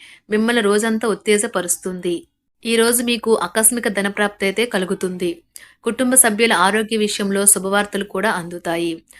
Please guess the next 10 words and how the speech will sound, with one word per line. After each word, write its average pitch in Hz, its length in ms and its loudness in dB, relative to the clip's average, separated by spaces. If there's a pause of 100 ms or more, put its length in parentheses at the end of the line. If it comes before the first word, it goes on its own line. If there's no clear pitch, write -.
(280)
బంధుమిత్రులతో 220 840 0
గృహమున 208 440 -2
సంతోషంగా 196 720 -2
గడుపుతారు. 185 640 -2 (320)
నూతన 240 360 4
వ్యాపారమునకు 214 760 2
సన్నిహితుల 220 540 0
నుంచి 208 280 0
పెట్టుబడులైతే 202 680 0
లభిస్తాయి. 180 680 -2